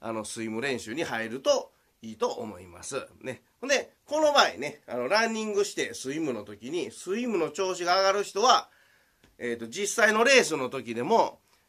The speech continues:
試合の、あの、ウォーミングアップとしてね、ウォーミングアップとして、まあ、試合の会場の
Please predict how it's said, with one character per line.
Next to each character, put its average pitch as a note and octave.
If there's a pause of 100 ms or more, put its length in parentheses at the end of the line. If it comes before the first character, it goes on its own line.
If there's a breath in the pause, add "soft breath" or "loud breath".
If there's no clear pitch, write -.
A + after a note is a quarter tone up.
試 G#3+
合 G3
の、 F3+
あ B2+
の、 A#2+
ウ -
ォ C#4+
ー C#4
ミ C4
ン A#3+
グ A3
ア F#3+
ッ F#3
プ A2+
と F2+
し -
て A2
ね、 D#3+
ウ F3+
ォ G#3+
ー G#3+
ミ G3+
ン F#3+
グ F#3
ア D#3+
ッ F3
プ A#2
と G#2
し -
て、 D3+
ま C#3
あ、 B2
試 F#3+
合 F3+
の E3+
会 G#2
場 A2
の C3